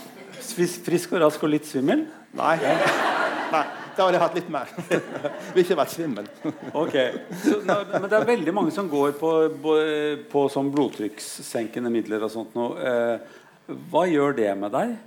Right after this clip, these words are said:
Speaker 1: Hva, hva, hva
Speaker 2: Nei, jeg tenker jo det at, ehm, det er sikkert et traume for folk å begynne å måtte ta blodtrykkssenkende medisiner, altså. Hvem vil ønske å ta medikamenter, egentlig? Eh,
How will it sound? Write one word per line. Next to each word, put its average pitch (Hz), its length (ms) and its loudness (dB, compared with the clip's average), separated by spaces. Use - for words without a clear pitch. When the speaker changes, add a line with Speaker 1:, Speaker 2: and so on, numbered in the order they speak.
Speaker 1:
Hva, 135 180 -6
hva, 135 180 -6
hva 131 180 -8
Speaker 2:
Nei, - 180 -10
jeg - 420 -12
tenker - 220 -6
jo 175 60 -2
det 208 80 4
at, 202 240 -4
ehm, 147 400 4
det - 160 -14
er - 40 -12
sikkert 131 200 -4
et - 100 -12
traume 143 340 -2
for 123 160 -6
folk 131 300 -4
å 117 60 -6
begynne 113 200 -6
å 110 220 -2
måtte 113 260 -8
ta 131 240 -6
blodtrykkssenkende 101 840 -10
medisiner, - 500 -8
altså. - 160 -16
Hvem 127 260 -4
vil 110 140 -4
ønske 107 320 -8
å - 60 -12
ta 123 140 -8
medikamenter, 110 680 -6
egentlig? - 300 -14
Eh, 76 260 -16